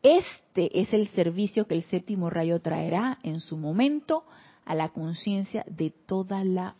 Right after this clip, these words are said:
humanidad. Pónganse ahora la vestimenta de su naturaleza espiritual". Dice tú, "¿y que dónde está esa vestimenta? ¿Qué es, con qué es lo que me voy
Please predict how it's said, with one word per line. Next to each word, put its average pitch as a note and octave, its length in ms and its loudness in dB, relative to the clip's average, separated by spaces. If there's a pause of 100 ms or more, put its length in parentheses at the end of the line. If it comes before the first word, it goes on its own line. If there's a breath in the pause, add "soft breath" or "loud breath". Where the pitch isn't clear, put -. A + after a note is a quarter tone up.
humanidad. E3+ 1080 -4 (1120 soft breath)
Pónganse C4+ 1160 6 (100)
ahora F#3+ 600 4
la F3+ 160 2
vestimenta F3 1000 -2
de F3 140 0
su D#3 200 -8
naturaleza D3+ 960 -2 (180)
espiritual". E3+ 1400 -4 (1300)
Dice D#3+ 180 -4
tú, E3 120 -2
"¿y F3 80 2
que C#3+ 180 -4
dónde F3+ 340 0
está G3 140 -4
esa G#3+ 180 -2
vestimenta? G#3 920 -6 (1040)
¿Qué F3+ 140 0
es, - 200 -6 (160)
con E3+ 220 -4
qué A3 140 -2
es B3 80 0
lo B3 120 0
que A#3 80 -2
me F3+ 120 -2
voy F#3 220 0